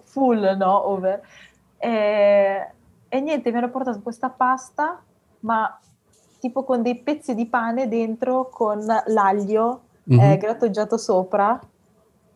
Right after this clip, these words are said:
Speaker 1: Per carità, non era male, eh, alla fine di tu-, alla fine, però, boh, cioè, volevano forse fare una pasta aglio e olio, però, boh, le
Speaker 2: Gli è venuta un'altra cosa.
Speaker 1: Sì, nel senso, poi lì dici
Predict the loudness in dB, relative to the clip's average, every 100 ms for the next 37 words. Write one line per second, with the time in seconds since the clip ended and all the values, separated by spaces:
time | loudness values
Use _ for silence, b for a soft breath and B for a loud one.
0 | _ _ -4 0 0 2 0 0 -2 0
1 | 2 0 0 -2 0 2 2 -2 -6 -8
2 | -8 -12 -14 -14 -14 -12 -10 -10 -10 -10
3 | -10 -12 -6 -2 0 0 0 -2 -4 -6
4 | _ _ _ _ _ _ _ -4 -4 -4
5 | -6 -10 -8 -8 -8 -8 -8 -6 -8 -6
6 | -8 -6 -4 -4 -4 _ _ -8 -6 -6
7 | -6 -2 0 0 0 2 2 0 -6 _
8 | _ _ _ _ _ -6 -4 -2 -4 -6
9 | -8 -10 -14 _ 2 4 6 6 6 4
10 | 4 2 2 2 2 -2 -6 _ _ -12
11 | -12 -14 _ -10 -6 -4 -4 -4 -6 -6
12 | _ -12 -10 -10 -12 -18 -20 -20